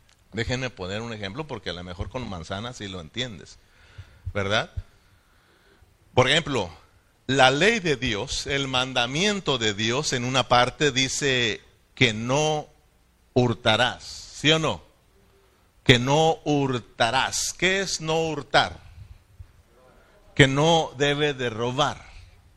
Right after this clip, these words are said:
Eso es lo que dice la ley de Dios, que usted no debe de hurtar, no debe de robar. Yo les pregunto a ustedes, y mire bien, ¿eh?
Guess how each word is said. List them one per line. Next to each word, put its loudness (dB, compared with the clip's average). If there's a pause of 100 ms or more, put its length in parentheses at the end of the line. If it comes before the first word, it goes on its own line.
(120)
Eso 4
es 4
lo 2
que 4
dice 2
la 6
ley 0 (500)
de 0
Dios, 4 (580)
que 2
usted 4
no -2
debe 2
de 2
hurtar, 4
no 0
debe 2
de 4
robar. 4
Yo 2
les 2
pregunto -2
a 4
ustedes, -2
y -4
mire 0
bien, -2
¿eh? -6